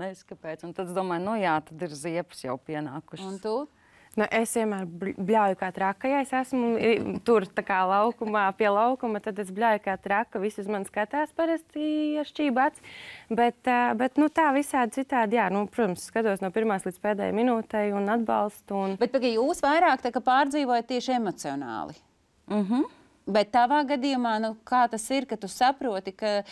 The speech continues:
Speaker 2: nu, patiesībā jau Edgaram arī un arī, ā, tavam vīram ir tieši tā pati situācija, ka, nu,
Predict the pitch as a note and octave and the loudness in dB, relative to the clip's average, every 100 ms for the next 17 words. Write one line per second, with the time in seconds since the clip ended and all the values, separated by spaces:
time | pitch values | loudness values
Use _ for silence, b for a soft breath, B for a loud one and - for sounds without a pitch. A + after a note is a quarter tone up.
0 | B A#3+ E4 C4 B3 G#3+ G#3 G3+ B3+ A#3 | B -2 2 2 2 2 2 4 2 2
1 | G3+ G3 G#3+ B3+ B3+ G3+ G#3 G#3 A3+ A3 | 2 2 4 4 2 -2 -2 -2 -2 -2
2 | A3 F#3+ G3 G3+ G3 F3 F#3+ F#3 F#3 F#3+ | -2 2 4 6 4 2 -2 -6 -6 -4
3 | - C#4+ D#4+ C4+ A3 C#4+ B3 A3 D4 C4+ | 2 4 4 0 0 -2 -2 -2 -4 0
4 | A#3 C#4 E4+ - E4+ D#4+ A#3 A3 G#3+ A3+ | 0 2 0 0 -2 0 0 -2 -4 -4